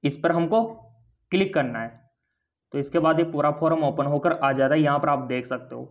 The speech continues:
पोस्ट का नाम यहाँ से आपको सिलेक्ट कर लेना है कि कौन सी पोस्ट के लिए आप अप्लाई करना चाहते हो, जो भी आपकी पोस्ट है, ठीक है। और फिर उसके बाद पूरा फॉर्म आपको भर देना है। इसका जो लिंक है Telegram पर डाल देंगे, Telegram का जो लिंक है वो नीचे डिस्क्रिप्शन में दे रखा है, वहाँ से फॉलो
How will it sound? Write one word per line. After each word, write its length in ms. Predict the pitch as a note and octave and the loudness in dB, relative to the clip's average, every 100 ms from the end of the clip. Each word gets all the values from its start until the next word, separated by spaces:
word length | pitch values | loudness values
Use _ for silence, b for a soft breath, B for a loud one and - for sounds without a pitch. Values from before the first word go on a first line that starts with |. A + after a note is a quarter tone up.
| _ - | _ -2
पोस्ट 300 | C#3+ D#3+ E3 | 2 2 2
का 80 | E3+ | 0
नाम 220 | D#3 D3+ | 2 0
यहाँ 140 | D3+ D#3 | 0 0
से 120 | E3+ | 2
आपको 240 | C#3+ C#3 | 0 0
सिलेक्ट 320 | E3+ D3+ D3+ D3+ | -2 -2 -2 0
कर 80 | |
लेना 180 | C3+ C3+ | 0 0
है 80 | D#3 | -2
कि 120 | E3 F3 | -4 -2
कौन 220 | C3+ D3+ | 0 0
सी 80 | E3 | 0
पोस्ट 340 | C#3 D3 - | 0 0 -2
के 60 | D3+ | -2
लिए 80 | C#3 | 0
आप 120 | C#3 | 0
अप्लाई 240 | C3 C#3 | 0 0
करना 260 | - C3 A#2+ | 0 0 -2
चाहते 300 | A#2+ A#2 A#2 | -4 -6 -6
हो, 60 | B2 | 0
जो 160 | D3+ | 2
भी 100 | E3+ | 4
आपकी 220 | F#3 F3+ F#3 | 2 2 0
पोस्ट 300 | D#3+ D#3+ E3+ | 0 0 -2
है, 60 | |
ठीक 180 | F3 E3+ | 2 0
है। 80 | A3+ - b b b b C#3 | 0 -8 b b b b 0
और 180 | C#3+ | 0
फिर 160 | C#3 D#3+ | 2 2
उसके 200 | E3 E3+ | 2 2
बाद 240 | D#3 D3+ - | 0 0 0
पूरा 160 | C#3+ C#3 | 0 2
फॉर्म 260 | D#3 D3+ | 0 2
आपको 220 | C#3 D#3 | 0 0
भर 160 | E3 C3+ | 0 0
देना 240 | B2 A#2 | -2 -6
है। 140 | A#2 C#3 _ _ _ _ _ C#3+ | -10 -14 _ _ _ _ _ -6
इसका 240 | D3+ F3 | 0 2
जो 120 | F#3 | 4
लिंक 280 | E3+ E3+ E3 | 2 2 0
है 80 | G#3 - _ _ _ _ _ _ _ _ D#3 | -6 -8 _ _ _ _ _ _ _ _ 0
Telegram 360 | D#3 D#3+ D#3+ | 2 2 2
पर 80 | E3 | 2
डाल 200 | C#3+ C#3 | 2 2
देंगे, 220 | D3 F#3 - _ _ _ - | 0 -8 -12 _ _ _ -4
Telegram 380 | D3 D3 D#3+ E3 | -2 0 0 2
का 60 | E3+ | 2
जो 120 | D3+ | 2
लिंक 260 | D3+ C#3+ | 0 0
है 80 | F#3 G3+ - - | -4 -6 -12 -6
वो 40 | |
नीचे 220 | D3 C#3+ | -2 0
डिस्क्रिप्शन 440 | C#3+ D#3 D#3 C#3 D#3 | 0 0 0 0 2
में 120 | D3+ | 2
दे 100 | B2+ | 2
रखा 200 | A#2 A#2 | 0 -2
है, 240 | A2 - - | -4 -8 -2
वहाँ 200 | C3+ D3 | 0 2
से 100 | D#3+ | 2
फॉलो 260 | D#3+ E3+ | 4 4